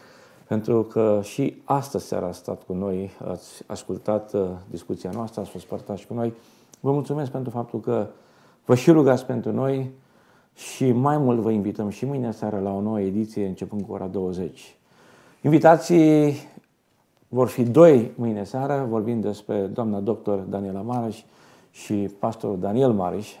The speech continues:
uh, o familie deosebită care, uh, ne va ajuta mâine seară să înțelegem din punct de vedere medical și apoi despre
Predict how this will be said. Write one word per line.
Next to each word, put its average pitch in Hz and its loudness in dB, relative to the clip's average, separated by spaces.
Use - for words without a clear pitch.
uh, 92 -14
o - -10
familie 101 -4
deosebită 98 -2
care, 95 -6
uh, 92 -10
ne 127 -2
va 131 -2
ajuta 104 -6
mâine 95 -8
seară 104 -6
să 92 -10
înțelegem 101 -4
din 113 2
punct 139 -4
de 127 0
vedere 117 -2
medical 110 -4
și - -12
apoi 110 -2
despre 101 -6